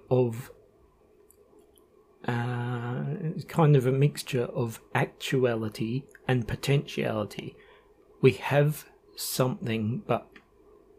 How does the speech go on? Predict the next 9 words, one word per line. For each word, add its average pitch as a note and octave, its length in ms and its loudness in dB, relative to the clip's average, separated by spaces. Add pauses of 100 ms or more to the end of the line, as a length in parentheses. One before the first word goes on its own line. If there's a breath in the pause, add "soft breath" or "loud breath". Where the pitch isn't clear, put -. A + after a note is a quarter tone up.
(180)
we C3+ 200 0 (140)
are B2 120 2
always A#2+ 920 0 (180)
potential. - 840 -6 (1600)
Um, A#2+ 760 -4 (1000)
we're C3 120 6
not - 220 0
pure A#2+ 720 2 (180)
actuality, G#2 800 -4